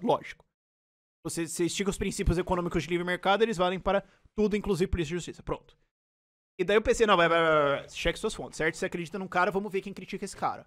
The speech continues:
Ah, marxistas, foda-se eles. Tem mais alguém que critica esse cara aqui, que eu adoro, que é o Milton Friedman, David Friedman,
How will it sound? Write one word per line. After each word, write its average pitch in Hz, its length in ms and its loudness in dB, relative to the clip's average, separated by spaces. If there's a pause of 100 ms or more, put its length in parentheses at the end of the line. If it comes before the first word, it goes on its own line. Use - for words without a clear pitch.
Ah, 147 160 0
marxistas, 151 520 -8
foda-se 143 300 -8
eles. - 220 -18 (280)
Tem 240 120 -2
mais 302 160 -4
alguém 208 180 0
que - 80 -14
critica 175 320 -6
esse - 100 -8
cara 147 240 4
aqui, 135 220 -8
que - 100 -10
eu 143 80 -2
adoro, 135 280 -2
que 139 80 -12
é - 20 -8
o - 20 -10
Milton 147 220 -10
Friedman, 147 400 -4
David 139 220 -10
Friedman, 135 400 -10